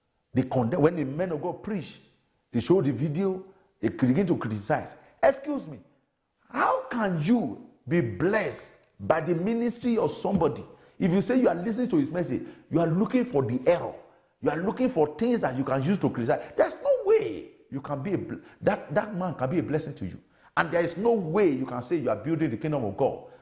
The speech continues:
by criticizing men of God. Men of God are men of God.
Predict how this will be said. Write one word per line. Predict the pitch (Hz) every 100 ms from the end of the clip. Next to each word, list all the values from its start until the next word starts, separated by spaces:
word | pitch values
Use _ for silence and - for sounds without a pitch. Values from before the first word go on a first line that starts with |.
| _
by | 117 117
criticizing | 117 - 123 147 147 110 - - _ _ _ _
men | 104 113
of | 90 78
God. | 78 - _ _ _ _ _ _
Men | 135 233 262
of | 165 120
God | 190 139
are |
men | 135 156
of | 127 104
God. | 135 -